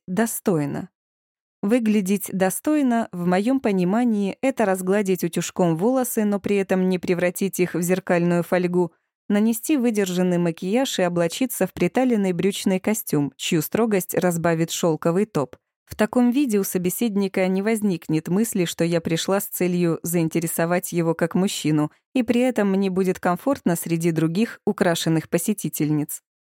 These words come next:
Сидя в такси на пути в Sky Lounge, я вдруг понимаю, что за весь день ни разу не вспомнила о Никите. И что выходит?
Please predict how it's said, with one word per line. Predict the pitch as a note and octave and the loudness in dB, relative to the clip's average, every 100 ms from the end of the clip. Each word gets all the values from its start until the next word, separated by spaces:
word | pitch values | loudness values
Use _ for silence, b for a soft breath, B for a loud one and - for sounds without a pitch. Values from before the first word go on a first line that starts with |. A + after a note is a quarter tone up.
| _ | _
Сидя | - C#4+ A#3+ G#3+ | -4 0 0 0
в | |
такси | - F#3+ - C#4 | 0 -2 -2 0
на | A#3 | 0
пути | F3+ F3 - | 0 -2 0
в | A#3 | -2
Sky | - G3+ F#3+ | 0 0 0
Lounge, | F#3+ B3+ C#4 A3 - | 2 0 0 -2 -4
я | F#3+ F#3+ | -2 -2
вдруг | F#3 A#3 B3 | 0 -2 0
понимаю, | G3+ F#3+ F#3+ A#3 C4+ | 0 2 2 0 0
что | G3+ - E3+ | -4 -4 -2
за | E3+ | 0
весь | E3 E3+ | 0 0
день | E3 F#3 B3+ A#3 - | 0 0 2 0 0
ни | F3+ F#3 | 2 2
разу | F#3 B3 A#3+ G3+ | 2 0 0 0
не | E3+ | 0
вспомнила | D#3+ - B3 B3 A3 G3 G3 - | -2 -2 0 2 0 0 -2 -2
о | F#3+ | -2
Никите. | G3 A#3+ - F#3+ D3+ - D#3 - _ _ _ _ _ | 0 0 -2 -4 -4 -4 -4 -6 _ _ _ _ _
И | G#3+ | 0
что | G3 - A#3 | 0 0 0
выходит? | G#3 A3 F#3+ D#3+ D#3 - | 0 0 0 0 -2 -6